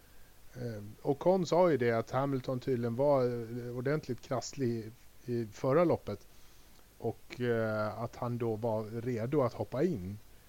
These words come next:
eh, om, om Hamilton inte skulle orka att köra, vilket han ju alltid gör, liksom.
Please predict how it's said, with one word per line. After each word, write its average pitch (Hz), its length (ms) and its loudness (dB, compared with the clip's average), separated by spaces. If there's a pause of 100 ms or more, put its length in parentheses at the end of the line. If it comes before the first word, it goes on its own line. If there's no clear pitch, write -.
(320)
eh, 101 460 -6
om, 113 240 -4
om 113 160 -6
Hamilton 113 440 -4
inte 113 220 -4
skulle 120 200 -2
orka 117 260 2
att 107 80 -2
köra, 117 380 2
vilket 95 280 -8
han 87 100 -8
ju 87 60 -6
alltid 85 460 -8
gör, 82 240 -6
liksom. 87 300 -12